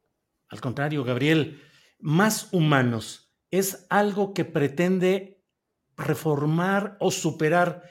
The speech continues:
el esquema tradicional del Partido Acción Nacional, una derecha más humanista, más popular?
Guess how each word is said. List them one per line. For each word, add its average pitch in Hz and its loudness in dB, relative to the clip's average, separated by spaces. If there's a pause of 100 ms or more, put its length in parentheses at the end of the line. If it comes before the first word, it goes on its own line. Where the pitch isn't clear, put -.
(220)
el 139 0
esquema 185 0
tradicional 147 -2 (140)
del 131 0
Partido 147 0
Acción 156 -4
Nacional, 156 -4 (220)
una 170 4
derecha 160 -2 (240)
más 143 -2
humanista, 151 -4
más 147 -2
popular? 156 -8